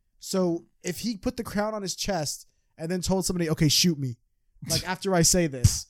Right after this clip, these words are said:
Speaker 1: would that work? Or is it only because Black Adam shocked him and the crown together?
Speaker 2: I don't know.
Speaker 1: Like, it doesn't, it's kinda confusing,
Speaker 2: Yeah, it is
Speaker 1: right?
Speaker 2: really weird. Like,
Speaker 1: It seems like
Speaker 2: that
Speaker 1: a
Speaker 2: should have been made more clear.
Speaker 1: It,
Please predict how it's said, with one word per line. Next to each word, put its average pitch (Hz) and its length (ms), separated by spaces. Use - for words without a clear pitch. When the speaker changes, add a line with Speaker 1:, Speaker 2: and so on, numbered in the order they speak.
Speaker 1:
would 147 200
that 180 240
work? 190 360
Or 175 140
is 180 120
it 185 60
only 175 200
because 175 300
Black 156 360
Adam 160 400
shocked 151 500
him 160 160
and 143 160
the 135 60
crown 139 300
together? 123 520
Speaker 2:
I 156 100
don't 170 120
know. 87 320
Speaker 1:
Like, 175 120
it 196 100
doesn't, 233 300
it's 175 200
kinda 240 240
confusing, 190 460
Speaker 2:
Yeah, 139 120
it 139 80
is 139 120
Speaker 1:
right? 120 80
Speaker 2:
really 107 160
weird. 92 360
Like, 95 300
Speaker 1:
It 180 140
seems 214 340
like 208 140
Speaker 2:
that - 100
Speaker 1:
a - 60
Speaker 2:
should 156 140
have 127 80
been 123 140
made 107 160
more 101 180
clear. 92 520
Speaker 1:
It, - 160